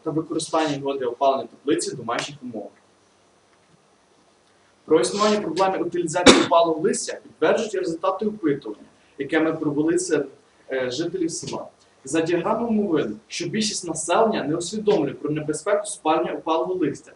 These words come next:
та не знає альтернативи йому. Також нами була проведена низка пропагандивних робіт, таких як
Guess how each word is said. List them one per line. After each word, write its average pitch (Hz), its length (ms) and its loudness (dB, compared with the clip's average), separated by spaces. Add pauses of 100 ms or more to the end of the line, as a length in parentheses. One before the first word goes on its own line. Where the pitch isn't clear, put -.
(240)
та 147 160 2
не 147 100 2
знає 139 260 0
альтернативи 147 800 -2
йому. 160 240 -2 (400)
Також 220 280 8
нами 214 180 0
була 214 180 0
проведена 165 480 0
низка 160 280 -2
пропагандивних 147 800 -4
робіт, 151 300 -8 (440)
таких 190 300 0
як - 260 0